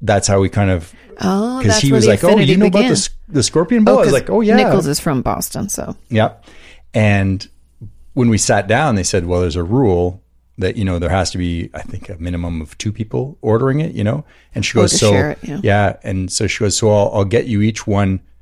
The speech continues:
Speaker 1: but you're sharing them, right?" <laughs> I was like,
Speaker 2: <laughs>
Speaker 1: That's kind of a cheap loophole,
Speaker 2: That's a
Speaker 1: but
Speaker 2: weird,
Speaker 1: I,
Speaker 2: yeah.
Speaker 1: yeah, I'm okay with that 'cause, you know, for your
Speaker 2: We'll
Speaker 1: ten
Speaker 2: both drink out of each of them.
Speaker 1: Yeah.
Speaker 2: Don't worry. <laughs>
Speaker 1: Your, your ten dollar, uh, giant, uh,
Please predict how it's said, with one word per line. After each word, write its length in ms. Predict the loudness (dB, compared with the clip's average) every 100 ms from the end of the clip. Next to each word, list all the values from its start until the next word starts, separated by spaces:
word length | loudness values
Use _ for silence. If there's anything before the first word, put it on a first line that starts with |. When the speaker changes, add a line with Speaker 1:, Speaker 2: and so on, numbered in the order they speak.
| -20 -6
Speaker 1:
but 100 | -4
you're 100 | -2
sharing 380 | 0 2 4 2
them, 160 | -2
right?" 240 | -4 -4 -6 _
<laughs> 140 | -12 -6
I 80 | -4
was 140 | -2 -2
like, 100 | -4
Speaker 2:
<laughs> 100 | -2
Speaker 1:
That's 200 | -2 -2
kind 200 | 0 0
of 60 | 0
a 80 |
cheap 320 | -2 -4 -4 -2
loophole, 340 | -4 0 2
Speaker 2:
That's 40 |
a 40 | 2
Speaker 1:
but 100 | 0
Speaker 2:
weird, 320 | 0 -2 -2
Speaker 1:
I, 60 | -2
Speaker 2:
yeah. 280 | 0 2 0
Speaker 1:
yeah, 160 | 2
I'm 80 | 2 2
okay 120 | 0
with 100 | 0
that 220 | 0 -2
'cause, 160 | -4 -4
you 120 | -4
know, 80 | -4
for 100 | -2
your 80 | -2
Speaker 2:
We'll 60 | 2
Speaker 1:
ten 160 | 2
Speaker 2:
both 160 | 2 0
drink 220 | 0 0
out 100 | 0
of 80 | 0
each 200 | -2 -2
of 100 | -4
them. 200 | -4 -6 -4
Speaker 1:
Yeah. 120 | 0
Speaker 2:
Don't 240 | 0 0 0
worry. 340 | 0 2 2
<laughs> 580 | 0 -2 -8 -4 -4 0
Speaker 1:
Your, 240 | 0 0 -2
your 140 | -4
ten 260 | 0 2 2
dollar, 460 | 2 2 0 -2
uh, 320 | -2 -2 -6 -10 _ _ -14
giant, 520 | -4 -2 0 -2 -6
uh, 440 | -6 -6 -6 -10